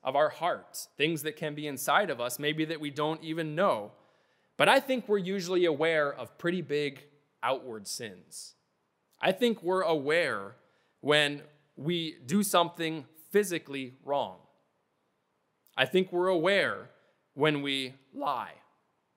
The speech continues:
I think we're aware usually if we were to steal. I think we're pretty aware if we do some sort of sexual sin.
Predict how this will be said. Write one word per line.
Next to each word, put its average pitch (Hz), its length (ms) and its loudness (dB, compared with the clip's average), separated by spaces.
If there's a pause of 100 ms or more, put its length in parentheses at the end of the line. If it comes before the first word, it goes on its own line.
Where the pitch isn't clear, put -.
(120)
I 131 120 2
think 196 240 0
we're 180 180 0
aware 175 420 4
usually 139 680 -4
if 131 160 -8
we 139 160 -6
were 135 200 -2
to 127 260 -10
steal. 110 680 -8 (640)
I - 100 -6
think 202 240 2
we're 202 100 0
pretty 208 300 0
aware 180 580 2
if 131 160 -10
we 143 100 -6
do 151 160 -6
some 160 240 -2
sort 156 260 -2
of 143 240 -4
sexual 151 600 -4
sin. 113 320 -8